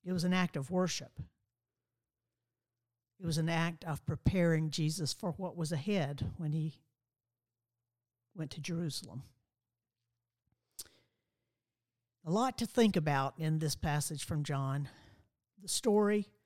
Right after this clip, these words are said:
and the story inside the story. And I would invite you and encourage you,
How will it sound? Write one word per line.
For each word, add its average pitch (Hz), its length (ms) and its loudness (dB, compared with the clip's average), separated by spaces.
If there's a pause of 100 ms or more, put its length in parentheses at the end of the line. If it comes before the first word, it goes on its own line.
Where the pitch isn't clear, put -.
(460)
and 165 160 -4
the 160 40 -2
story 196 560 2
inside 160 540 -4
the 139 60 -8
story. 101 560 -8 (120)
And 254 100 -6
I 294 80 2
would 311 160 0
invite 196 540 0
you 190 200 0
and 170 100 0
encourage 180 520 -4
you, 165 300 0